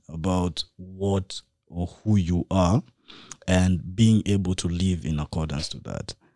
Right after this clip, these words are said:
Yeah. Now, Wambui, let me ask you this question. What, what's the one thing that you'd like to be remembered for?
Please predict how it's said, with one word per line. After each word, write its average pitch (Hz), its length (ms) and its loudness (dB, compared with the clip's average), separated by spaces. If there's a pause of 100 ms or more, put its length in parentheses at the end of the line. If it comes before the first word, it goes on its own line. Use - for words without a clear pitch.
(220)
Yeah. 78 320 0 (500)
Now, 107 280 10
Wambui, 104 380 10
let 98 100 10
me 98 120 10
ask 87 320 6
you 76 120 4
this - 500 0
question. 78 640 -8 (220)
What, 107 640 2 (260)
what's 110 240 2
the 92 100 0
one 87 260 2
thing 78 440 -8 (540)
that - 460 -6 (460)
you'd 80 220 -8
like 78 220 -4
to - 80 -12
be 67 180 -12
remembered 71 460 -16
for? - 240 -18